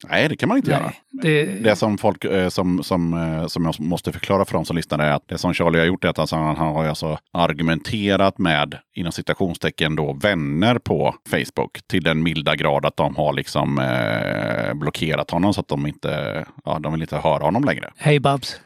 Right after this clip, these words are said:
Speaker 1: <laughs> Till exempel. Ja, så då frågar jag dig, har du några kvar att argumentera med? Eller måste du gå in på,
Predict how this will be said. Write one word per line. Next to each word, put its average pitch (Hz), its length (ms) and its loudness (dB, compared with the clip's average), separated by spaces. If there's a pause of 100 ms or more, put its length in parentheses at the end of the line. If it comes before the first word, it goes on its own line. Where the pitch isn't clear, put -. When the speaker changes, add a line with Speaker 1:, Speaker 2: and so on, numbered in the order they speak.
(140)
Speaker 1:
<laughs> 156 200 0 (340)
Till 233 120 0
exempel. 95 480 2 (220)
Ja, 139 220 4 (180)
så - 60 -2
då 98 120 2
frågar 92 280 4
jag 82 380 4
dig, 80 240 2 (100)
har 85 240 4
du 80 120 -2
några 82 240 2
kvar 78 260 -4
att 76 160 2
argumentera 78 440 0
med? 87 340 2
Eller 80 180 2
måste 82 280 -4
du 90 60 2
gå 87 120 0
in 87 180 0
på, 82 460 0